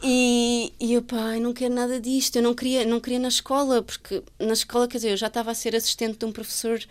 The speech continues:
da outra parte, eu não queria estar a ir assistir outros cursos. E eu queria era ver aquilo aplicado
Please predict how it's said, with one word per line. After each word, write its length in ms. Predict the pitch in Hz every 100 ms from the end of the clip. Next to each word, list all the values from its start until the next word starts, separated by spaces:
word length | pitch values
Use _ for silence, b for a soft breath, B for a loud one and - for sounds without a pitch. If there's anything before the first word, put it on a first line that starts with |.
| B B B B
da 440 | 165 175 196 170 214
outra 220 | 214 226
parte, 340 | - 247 254 233
eu 20 |
não 100 | 233
queria 200 | 240 226
estar 220 | 226 220
a 40 |
ir 120 | 220 226
assistir 360 | 220 - 233
outros 240 | 226 220 -
cursos. 560 | - 254 247 - - - B B B B B
E 100 | 226
eu 80 | 240
queria 220 | 233 262
era 120 | 277
ver 160 | 262 277
aquilo 300 | 277 277 277
aplicado 640 | 277 262 269 277 277 269